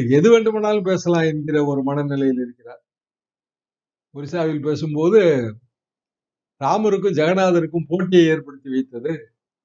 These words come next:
நவீன் பட்நாயக், ஒரிசா மாநில முதல்வர்.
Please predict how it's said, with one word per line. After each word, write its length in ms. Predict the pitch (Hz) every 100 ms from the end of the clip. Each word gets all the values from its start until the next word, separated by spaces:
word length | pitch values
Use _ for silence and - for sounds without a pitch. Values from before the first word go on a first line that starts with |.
| _ _
நவீன் 320 | 147 190 175
பட்நாயக், 480 | 151 131 127 113 - _ _ _ _ _ _
ஒரிசா 260 | 156 170 160
மாநில 260 | 139 127
முதல்வர். 380 | 120 131 127 135